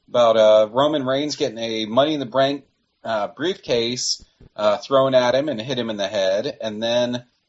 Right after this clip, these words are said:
uh, the next, uh, next couple days, Dean Ambrose,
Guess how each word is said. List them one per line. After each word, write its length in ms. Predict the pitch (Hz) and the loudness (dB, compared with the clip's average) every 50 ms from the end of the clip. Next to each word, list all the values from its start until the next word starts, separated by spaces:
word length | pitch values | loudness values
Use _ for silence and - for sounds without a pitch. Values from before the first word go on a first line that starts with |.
| _ _ - | _ _ -10
uh, 520 | - 101 101 101 101 101 104 104 107 107 | -6 -4 -2 0 0 2 2 0 0 -2
the 180 | 95 101 110 107 | -6 -6 -6 -2
next, 460 | 113 131 151 - - - - - 123 | 0 -2 -2 -2 -4 -8 -8 -6 -2
uh, 160 | 117 110 110 | 0 0 0
next 280 | 110 120 127 127 - - | 0 -2 -6 -6 -2 4
couple 280 | - 160 156 135 131 | 4 4 4 4 2
days, 560 | 123 127 123 123 123 131 143 151 147 - - | 0 0 0 0 -2 -4 -6 -6 -8 -8 -10
Dean 340 | 110 107 104 127 143 147 135 | -10 -10 -6 -4 -4 -4 -2
Ambrose, 720 | 131 135 151 160 143 131 120 120 127 135 - - - - | -4 -2 -4 -2 -2 0 0 0 0 0 -2 -6 -8 -10